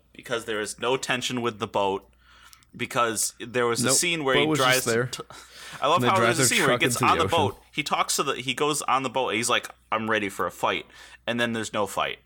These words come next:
Speaker 2: No. That would, that would involve money.
Speaker 1: Yeah. But they get on the boat, and the cinema, the film, the cinematography when they get on the boat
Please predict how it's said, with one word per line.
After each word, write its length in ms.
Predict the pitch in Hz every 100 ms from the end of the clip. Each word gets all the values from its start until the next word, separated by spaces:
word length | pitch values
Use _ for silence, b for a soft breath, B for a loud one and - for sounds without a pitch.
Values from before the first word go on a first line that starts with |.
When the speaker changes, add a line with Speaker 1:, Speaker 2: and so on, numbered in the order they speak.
| _ _ _ _ _ _
Speaker 2:
No. 300 | - 113 62 - _ _ _ _ _ -
That 120 | 107
would, 200 | 101 95 -
that 120 | 104
would 140 | 98
involve 380 | 98 95 90 85
money. 360 | 87 73 - - B B B B B _ -
Speaker 1:
Yeah. 160 | - - B B B B _
But 160 | 110 95
they 100 | 107
get 140 | 110
on 100 | 143 156
the 60 |
boat, 380 | 110 98 101 - _ _ _ - _ _ -
and 600 | 110 107 104 104 98 - _ _ _ _ _ _ _ _
the 60 | -
cinema, 400 | - 123 127 - -
the 120 | 113
film, 280 | - 135 131 -
the 60 |
cinematography 920 | 110 170 185 - 120 107 110 127 131 143
when 160 | - 101
they 80 | 98
get 100 | 110
on 100 | 123
the 60 |
boat 320 | 107 101 107